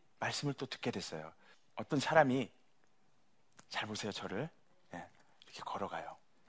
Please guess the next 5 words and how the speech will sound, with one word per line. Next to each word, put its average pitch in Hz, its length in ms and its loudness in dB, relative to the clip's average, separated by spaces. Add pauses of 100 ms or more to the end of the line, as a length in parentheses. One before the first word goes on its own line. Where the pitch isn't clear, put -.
(680)
이렇게 - 260 -18
걸어가다가 92 680 -6 (1500)
여기 101 140 -12
딱 - 220 -6
섰어요. - 400 -6